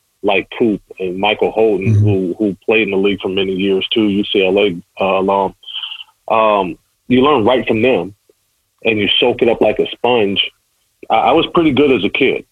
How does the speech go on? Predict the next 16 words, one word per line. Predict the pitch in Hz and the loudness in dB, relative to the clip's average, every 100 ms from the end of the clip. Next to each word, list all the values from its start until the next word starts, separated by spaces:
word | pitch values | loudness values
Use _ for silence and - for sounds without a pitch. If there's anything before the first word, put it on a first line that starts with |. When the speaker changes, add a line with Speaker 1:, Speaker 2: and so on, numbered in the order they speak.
| _ _ _ - | _ _ _ -4
Speaker 1:
Um, | 104 107 98 92 80 | 0 2 2 0 2
Speaker 2:
Yeah. | 117 92 - _ _ _ _ _ | 2 0 -4 _ _ _ _ _
Speaker 1:
when, | 120 120 117 104 | 0 2 2 2
when | 113 | 2
I | 120 127 127 | 4 2 2
got | 110 123 117 - 131 | 2 0 0 0 0
to | 110 - - _ _ _ | 0 -2 -20 _ _ _
fourteen, | 139 135 131 127 101 | 0 0 0 -2 0
eighth | - 135 110 | 0 0 2
grade, | 127 101 80 - _ _ _ _ _ _ _ - - | 2 2 -2 -10 _ _ _ _ _ _ _ -16 -2
um, | 113 104 98 92 85 - - - - - _ _ _ - | 0 2 0 -2 -8 -14 -14 -14 -18 -20 _ _ _ -2
I, | 117 | 0
I | 123 101 | 2 2
was | 123 117 - - - _ - | 2 0 0 -4 -8 _ -8
starting | - 135 123 113 | -2 0 2 2
to, | 110 104 | 0 0